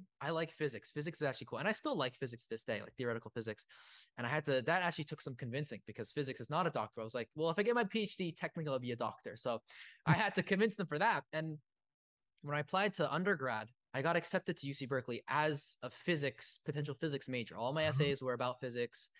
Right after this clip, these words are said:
Speaker 2: Okay.
Speaker 1: I, they, it's non-binding, but they asked you, "What do you wanna study?" I said, "Physics."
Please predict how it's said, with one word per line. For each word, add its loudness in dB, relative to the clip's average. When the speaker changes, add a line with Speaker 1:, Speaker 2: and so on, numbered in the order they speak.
Speaker 2:
Okay. 2
Speaker 1:
I, 2
they, 2
it's -4
non-binding, 4
but -6
they 0
asked -2
you, -6
"What -2
do -2
you 0
wanna 2
study?" 0
I -4
said, -6
"Physics." -4